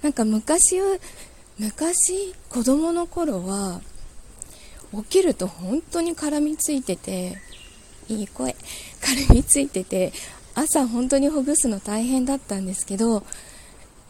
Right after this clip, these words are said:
今は多分シャンプーとかトリートメントとかの、こう、性能がすごい良くなったんだろうなと思ってます。<laughs> 夜しっかり乾かせば、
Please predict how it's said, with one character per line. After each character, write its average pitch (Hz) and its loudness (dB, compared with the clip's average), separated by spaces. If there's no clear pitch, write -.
今 339 6
は 208 2
多 247 0
分 214 0
シ 233 4
ャ 277 6
ン 285 2
プ 202 -4
ー 185 -4
と 190 -6
か 220 0
ト 196 -6
リ 240 2
ー - -6
ト 220 -4
メ 190 -2
ン 180 -8
ト 180 -6
と 170 -4
か 170 -6
の、 196 2
こ 180 -2
う、 - -18
性 233 8
能 247 2
が 220 0
す - 2
ご 202 6
い 240 6
良 254 4
く 226 0
な 196 4
っ - 4
た 185 0
ん 185 0
だ 180 0
ろ 185 0
う 180 -2
な 220 0
と 170 -4
思 185 -2
っ 185 -6
て - -4
ま 185 0
す。 - 6
<laughs> - -6
夜 226 6
し - 6
っ - -2
か 285 4
り 233 2
乾 208 4
か 240 0
せ 208 2
ば、 226 4